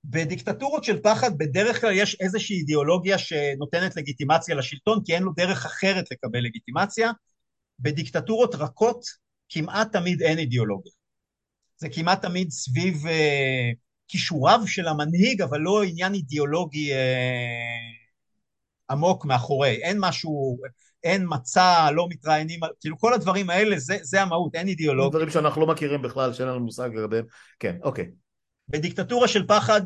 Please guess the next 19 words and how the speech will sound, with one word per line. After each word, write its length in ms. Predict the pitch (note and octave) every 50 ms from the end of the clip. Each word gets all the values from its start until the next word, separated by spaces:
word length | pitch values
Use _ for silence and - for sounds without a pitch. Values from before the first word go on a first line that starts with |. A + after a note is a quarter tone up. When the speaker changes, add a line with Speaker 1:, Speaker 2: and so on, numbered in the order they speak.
| F#3 - -
Speaker 1:
אה, 280 | D#3 D#3 D3+ D3+ D3+ D3+ - -
יש, 500 | C3+ D3+ F3+ G3 G3+ - - - - - _ - E3
אה, 200 | C#3+ C#3 C#3 C#3 C#3+ - - _ _ _ _ _ _ _ _ _ _ - - - _ _ _ -
פרופגנדה 640 | - F#3 - A#2+ - F3 D#3 D#3+ G3+ A#3+ B3 A#3+
כבדה, 460 | - - - C#3 D#3+ C#3 A#2+ F3+ G3+ F#3+ F#3+
כאילו, 240 | - D3+ A#2+ A2 - _ _ _ - C#3
אה, 60 | C3 C3 A#2+
ברית 280 | A#2+ C#3 F3 A3+ A3+ -
המועצות 600 | G#3+ F#3 E3+ D#3+ D3+ - - - G3 G#3+ G3+ G#3
של, 320 | - - E3 D#3 D3+ D3
אה, 440 | D3 D3 C#3+ C#3 C#3 C#3 C3+ C3+ C3+ B2 _ _ _ _ _ _ -
שנות 320 | - - D#3 E3+ F#3 F#3
השישים 400 | G3 - - D3 - - F#3+ F#3+ F3
והשבעים, 580 | F3 D3 B2 - D3 B2 - F3 F3+ E3 C#3+ A#2
לא, 420 | A#2+ C#3+ D#3+ F#3 F#3 F3+ F3 E3+ D#3
אה, 140 | D3 C#3+ C3+ C3
משהו 300 | C#3+ D3+ D3 - E3 D3+
מרוכך 480 | C#3 C3 B2+ C3 - D3 D3 B2+ B2 -
ועדין. 460 | - B2 A#2 A2 A2+ A#2+ B2 C3 F#3